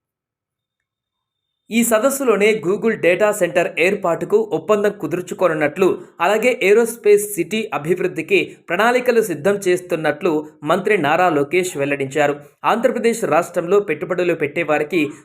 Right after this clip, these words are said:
అన్ని విధాలా ప్రభుత్వ సహకారం ఉంటుందని లోకేష్ ఈ సందర్భంగా తెలిపారు. ఇక ఇదే సమయంలో మంత్రి లోకేష్ మరో శుభవార్త చెప్పారు. అనకాపల్లిలో ఆర్సెల్ఆర్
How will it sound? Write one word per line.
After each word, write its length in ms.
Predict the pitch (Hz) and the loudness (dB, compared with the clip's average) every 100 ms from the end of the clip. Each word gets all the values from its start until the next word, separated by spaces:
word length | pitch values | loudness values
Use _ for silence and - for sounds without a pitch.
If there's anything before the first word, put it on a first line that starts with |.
| 156 | -4
అన్ని 200 | 185 233 | 0 0
విధాలా 380 | 240 240 233 | 2 2 4
ప్రభుత్వ 460 | 226 226 151 - 202 | 2 2 -2 0 -2
సహకారం 540 | 196 139 160 196 185 | 0 -2 2 2 2
ఉంటుందని 600 | 151 139 165 156 175 151 - - | 0 -4 -2 2 2 0 -4 -2
లోకేష్ 460 | 160 208 220 220 220 165 | 0 4 4 2 0 -2
ఈ 100 | 202 | 0
సందర్భంగా 640 | 214 170 151 143 147 180 | 0 0 -2 -2 0 0
తెలిపారు. 720 | 170 147 143 147 147 147 _ _ _ _ _ _ _ _ _ _ _ _ _ _ _ _ 196 | 2 0 0 0 -2 -8 _ _ _ _ _ _ _ _ _ _ _ _ _ _ _ _ -6
ఇక 140 | 214 | 0
ఇదే 380 | 269 185 269 277 | 0 0 0 0
సమయంలో 480 | 269 202 185 185 208 | 2 2 2 2 2
మంత్రి 320 | 165 175 190 | 2 0 0
లోకేష్ 440 | 170 180 208 202 | 2 4 4 2
మరో 300 | 160 147 185 | 0 2 2
శుభవార్త 680 | - 147 165 190 196 196 147 | 0 -2 0 2 0 -4 -8
చెప్పారు. 300 | 135 143 147 - _ | -2 -2 -2 -10 _
అనకాపల్లిలో 880 | 151 202 240 233 190 165 190 160 165 - - | -2 2 2 2 2 2 4 2 0 -8 -2
ఆర్సెల్ఆర్ 640 | 165 214 208 226 202 202 | 0 0 0 2 4 4